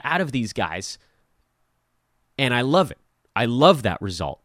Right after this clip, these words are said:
because you could very easily take the opposite tack. I had a conversation, and I wanna, I wanna talk about this conversation I had on Twitter here in a moment. Before that, I wanna talk about how you talk yourself into these guys. Fantasy drafting is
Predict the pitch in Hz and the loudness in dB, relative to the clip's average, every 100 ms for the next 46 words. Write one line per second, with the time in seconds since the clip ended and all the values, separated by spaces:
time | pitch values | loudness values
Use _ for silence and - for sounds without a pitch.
0 | _ _ - 123 151 131 131 123 117 190 | _ _ -6 -2 0 0 -2 -2 2 2
1 | 180 165 147 147 - 117 113 - 127 - | 2 -2 -2 -2 -2 -4 -6 -4 -4 -4
2 | 131 113 - 117 87 - - - - 131 | -6 -6 -4 -2 -2 -2 -16 -10 -2 2
3 | 226 294 - 185 196 175 151 143 143 127 | 4 4 2 -2 0 0 2 0 0 -4
4 | - 123 117 135 139 113 - 117 135 143 | -4 -4 -2 -2 -4 -6 -8 -6 -4 -4
5 | 127 110 - 113 107 107 98 92 92 87 | -4 -4 -4 -4 -2 -4 -6 -6 -6 -6
6 | - 110 95 90 87 87 104 87 - _ | -6 -6 -4 -6 -8 -6 -6 -6 -10 _
7 | _ _ - 117 139 - 196 165 135 131 | _ _ -10 -4 -2 2 4 4 2 0
8 | 160 143 135 135 113 120 147 123 - 127 | -2 0 -2 0 -2 -2 -2 -2 -2 -4
9 | 123 117 113 104 - 175 175 107 90 - | -4 -2 0 -2 -2 -2 -2 -6 -6 -6
10 | 82 69 - - _ _ _ _ _ _ | -6 -6 -12 -20 _ _ _ _ _ _
11 | _ _ _ _ - 185 214 - 214 120 | _ _ _ _ -4 2 2 2 0 0
12 | 139 156 - 147 135 | 2 2 -2 -2 -2